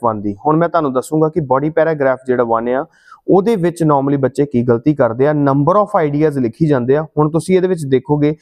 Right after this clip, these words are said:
ਕਿ ਮੈਂ ਸਿਰਫ ਇੱਕ ਆਈਡੀਆ, ਇੱਕ ਆਈਡੀਆ ਜਿਹੜਾ ਉਹ ਪੈਨ ਡਾਊਨ ਕੀਤਾ ਆ ਤੇ ਉਹਨੂੰ ਹੀ ਐਕਸਪਲੇਨ ਕੀਤਾ ਆ ਤੇ ਲਾਸਟ ਤੱਕ ਉਹਨੂੰ ਹੀ ਜਸਟੀਫਾਈ ਕਰੂੰਗਾ,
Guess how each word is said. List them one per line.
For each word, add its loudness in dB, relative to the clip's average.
ਕਿ 2
ਮੈਂ 2
ਸਿਰਫ -2
ਇੱਕ 0
ਆਈਡੀਆ, 0
ਇੱਕ 0
ਆਈਡੀਆ 2
ਜਿਹੜਾ 2
ਉਹ -2
ਪੈਨ -2
ਡਾਊਨ 0
ਕੀਤਾ 0
ਆ -2
ਤੇ -6
ਉਹਨੂੰ 2
ਹੀ 0
ਐਕਸਪਲੇਨ -2
ਕੀਤਾ 0
ਆ -4
ਤੇ 4
ਲਾਸਟ 2
ਤੱਕ -2
ਉਹਨੂੰ 2
ਹੀ 2
ਜਸਟੀਫਾਈ 0
ਕਰੂੰਗਾ, 0